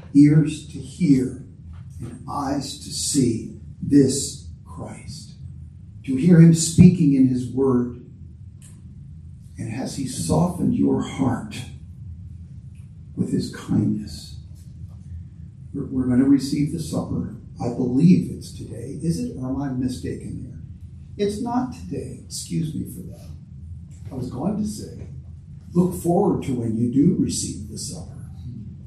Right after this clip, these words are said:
Look forward to when you do receive the supper, that it, it is, um, Jesus saying to you that I am with you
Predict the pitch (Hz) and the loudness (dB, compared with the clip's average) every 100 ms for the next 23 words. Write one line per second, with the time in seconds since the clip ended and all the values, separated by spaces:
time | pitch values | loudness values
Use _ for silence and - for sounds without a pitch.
0 | - 143 151 - 170 180 - 131 120 107 | -12 -4 -2 -2 2 4 4 0 -4 -4
1 | - 139 - - - - - - - - | 0 2 2 0 -4 -8 -8 -10 -10 -10
2 | - - - - - - - - 143 135 | -8 -10 -10 -14 -16 -16 -10 4 8 8
3 | - 139 - 143 139 131 123 - - - | 8 6 6 6 8 8 6 0 -10 -16
4 | - - - - - - - - - 127 | -16 -16 -16 -16 -16 -16 -16 -12 -4 2
5 | 123 - - 143 165 - 196 - - - | 2 2 2 4 4 4 0 -2 -6 -10
6 | - 160 160 131 - 135 123 110 117 113 | -4 0 2 2 0 -2 -2 -2 -6 -6
7 | 113 143 147 143 160 156 - 170 180 196 | -6 -4 -2 0 0 0 0 2 4 2
8 | - | -2